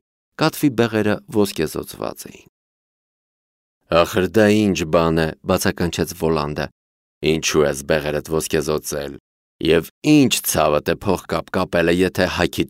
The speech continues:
շալվար չկա"։ "Կատվին շալվար հագնել չի կարելի, մեսիեր", մեծ արժանապատվությամբ պատասխանեց կատուն։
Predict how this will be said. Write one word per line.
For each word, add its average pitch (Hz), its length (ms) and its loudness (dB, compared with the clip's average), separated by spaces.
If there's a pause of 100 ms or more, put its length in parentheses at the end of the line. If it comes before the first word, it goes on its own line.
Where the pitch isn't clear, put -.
(140)
շալվար 78 400 0
չկա"։ - 320 -6 (720)
"Կատվին 127 480 2
շալվար 120 480 2
հագնել 110 380 0 (100)
չի 160 160 2
կարելի, 156 480 0
մեսիեր", 73 540 -4 (580)
մեծ 85 240 2
արժանապատվությամբ 80 960 -2
պատասխանեց 95 600 -4 (120)
կատուն։ - 320 -6